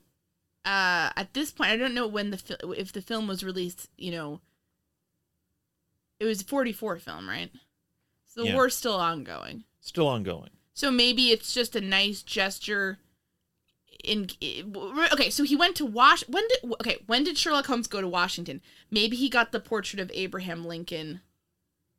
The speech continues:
Speaker 1: in Washington, and this is, like, kind of a throwback to, like, yeah, my, my time spent. Sure.
Speaker 2: You know, i-, if I go and visit somebody, family or whatever, who live in another part of the country, and they give me some shitty gift,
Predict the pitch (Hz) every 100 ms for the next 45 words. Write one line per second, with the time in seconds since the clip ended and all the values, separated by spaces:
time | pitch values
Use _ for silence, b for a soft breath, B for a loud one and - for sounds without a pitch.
0 | _ 226 214 185 196 226 233 190 175 165
1 | 175 185 185 175 170 - 196 165 165 -
2 | 196 190 180 147 123 - - 151 160 165
3 | 139 135 123 113 - 156 - 160 160 151
4 | - 131 - _ _ _ _ _ _ _
5 | _ _ _ _ - - 214 220 202 196
6 | 185 - 175 214 190 156 143 139 147 b
7 | b b - 127 123 120 143 139 131 -
8 | 123 101 95 92 87 98 - _ _ -
9 | 127 135 131 123 117 117 107 98 104 113
10 | 107 107 107 104 98 104 104 110 101 110
11 | 101 98 107 104 - 90 92 104 104 120
12 | 113 107 107 98 - 107 92 87 107 85
13 | 95 -